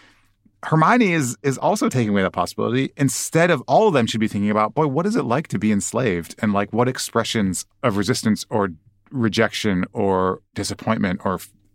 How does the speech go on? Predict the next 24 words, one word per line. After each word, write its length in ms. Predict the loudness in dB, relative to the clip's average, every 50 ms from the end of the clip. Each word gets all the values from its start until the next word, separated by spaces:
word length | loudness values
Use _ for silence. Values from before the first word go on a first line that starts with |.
| _ _ _ _ _ _ _ _ _ _ -4
rage 440 | -2 0 2 2 2 2 2 2
might 160 | 2 2 2 2
be 100 | 0 -2
possible 380 | 0 0 -2 0 -2 -2 -2
to 120 | -2 -2 -2
a 40 |
person 320 | -2 -2 -4 -4 -4 -6 -8
who 100 | -6 -6
is 80 | -6
enslaved 420 | -6 -8 -6 -6 -8 -8 -8 -2 0
or 120 | 2 2 2
a 60 | 2
creature 340 | 2 0 -2 0 0 -4 -4
that 100 | -4 -6
is 120 | -8 -8
enslaved, 480 | -8 -8 -6 -6 -6 -4 -4 -6 -6 -4
right? 220 | -4 -2 -2 -2 -4 -8 -14 -20 -20 -20 -20 -20 -20 -20 -20 -20 _ _ _ -2
And 140 | 0 2
so, 180 | 4 4 4 4
I, 100 | 4 0
you 120 | -2 0 2
know, 80 | 2
I'm 80 | 2 2
not, 200 | 2 0 -2